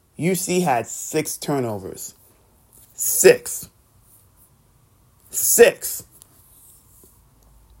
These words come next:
Six. <laughs> Like, I, I'm like, "What is going on?" And yes, Iowa State's a good defense, but some of those turnovers U C had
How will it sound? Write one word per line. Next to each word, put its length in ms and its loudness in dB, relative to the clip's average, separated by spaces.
Six. 760 2
<laughs> 80 2
Like, 300 4
I, 320 0
I'm 300 4
like, 380 6
"What 240 4
is 180 4
going 340 4
on?" 440 4
And 340 4
yes, 340 6
Iowa 280 6
State's 340 4
a 60 6
good 260 2
defense, 460 -2
but 160 -6
some 360 2
of 100 4
those 200 6
turnovers 760 0
U 180 -2
C 280 -2
had 420 2